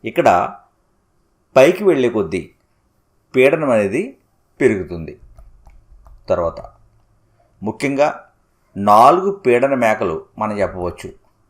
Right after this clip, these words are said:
అవేంటి అంటే భూమధ్య రేఖ అల్పపీడన మేఖలు, ఉపాయన రేఖ అధిక పీడన మేఖలు, సమశీతోష్ణ మండల అల్పపీడన మేఖలు, ధ్రువ అధిక పీడన మేఖలుగా చెప్పవచ్చు. ఇందులో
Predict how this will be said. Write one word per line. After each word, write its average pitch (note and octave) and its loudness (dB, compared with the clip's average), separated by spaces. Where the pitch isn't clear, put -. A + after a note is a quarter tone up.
అవేంటి A2+ -4
అంటే G2 -4
భూమధ్య C3+ -2
రేఖ C3+ 0
అల్పపీడన G#2 -2
మేఖలు, G2 -2
ఉపాయన C#3+ 4
రేఖ B2 2
అధిక F#2 -6
పీడన A2 -2
మేఖలు, A2 -2
సమశీతోష్ణ C3 0
మండల G2 -4
అల్పపీడన G#2+ -2
మేఖలు, G2 -4
ధ్రువ A#2 2
అధిక G2+ -4
పీడన G#2+ -4
మేఖలుగా F#2 -2
చెప్పవచ్చు. - -6
ఇందులో D3+ 0